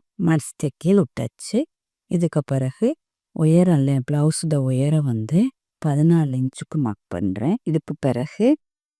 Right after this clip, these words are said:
இப்ப நம்ம ஷோல்டர் வைக்க போறோம், அதாவது கழுத்து வைக்க போறோம். இந்த முப்பத்தி எட்டு சைஸ்க்கு நம்ம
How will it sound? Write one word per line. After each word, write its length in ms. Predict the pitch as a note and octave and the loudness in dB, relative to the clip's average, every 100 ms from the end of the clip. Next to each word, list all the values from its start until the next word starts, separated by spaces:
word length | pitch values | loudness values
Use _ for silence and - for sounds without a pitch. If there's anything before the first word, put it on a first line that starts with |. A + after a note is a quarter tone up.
| _ _ _ _ _ _ _ _ _ | _ _ _ _ _ _ _ _ _
இப்ப 200 | _ - | _ 2
நம்ம 220 | G3 E3+ E3 | 4 4 2
ஷோல்டர் 520 | - E3+ F3+ E3 D3 | 0 2 4 2 -2
வைக்க 240 | - - - | -4 -8 -10
போறோம், 340 | - A#2+ - - | -8 -10 -8 -4
அதாவது 380 | C3+ C3 B2 - | -2 -2 -4 -4
கழுத்து 420 | E3 D3 D#3+ - | 0 2 0 -2
வைக்க 260 | D#3 A#2 - - | -6 -4 -10 -8
போறோம். 360 | G#2 G#2 C#3+ C4 _ _ _ - | -8 -2 0 -2 _ _ _ -2
இந்த 180 | E3+ E3 | 2 4
முப்பத்தி 520 | D#3 - - E3+ - | 2 0 -2 -2 -2
எட்டு 240 | C#3 - C3 | -6 -4 -8
சைஸ்க்கு 460 | - C3 C#3 - G3+ | -4 -4 -4 -4 0
நம்ம 220 | F3 C3+ | 2 4